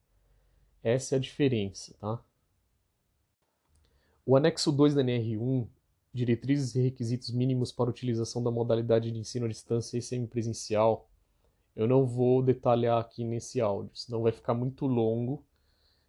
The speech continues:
e não é o objetivo deste podcast. É, eu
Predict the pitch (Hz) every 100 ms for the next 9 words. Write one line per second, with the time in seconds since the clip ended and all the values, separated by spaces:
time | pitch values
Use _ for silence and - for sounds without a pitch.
0 | _ 123 120 127 131 127 131 127 - 123
1 | 127 123 - - 127 131 - 104 98 -
2 | - - _ _ _ _ _ _ _ _
3 | _ - 107 104 107 104 110 107 117 127
4 | 131